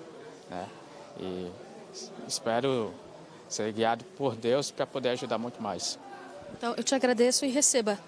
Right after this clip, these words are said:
Speaker 2: também um abraço, viu, Tenente Alex? Muito obrigada. Se cuida. Jéssica,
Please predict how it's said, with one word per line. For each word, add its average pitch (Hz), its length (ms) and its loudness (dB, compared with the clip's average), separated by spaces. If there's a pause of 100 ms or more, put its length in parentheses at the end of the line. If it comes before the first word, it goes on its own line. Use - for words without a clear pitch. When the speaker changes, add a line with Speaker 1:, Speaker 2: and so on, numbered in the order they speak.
(260)
Speaker 2:
também 226 260 6
um 220 60 6
abraço, 196 600 6 (260)
viu, 220 200 0 (320)
Tenente 214 320 0
Alex? 202 480 -2 (540)
Muito 247 260 6
obrigada. 190 680 4 (580)
Se - 180 2
cuida. 196 520 2 (1040)
Jéssica, 269 680 4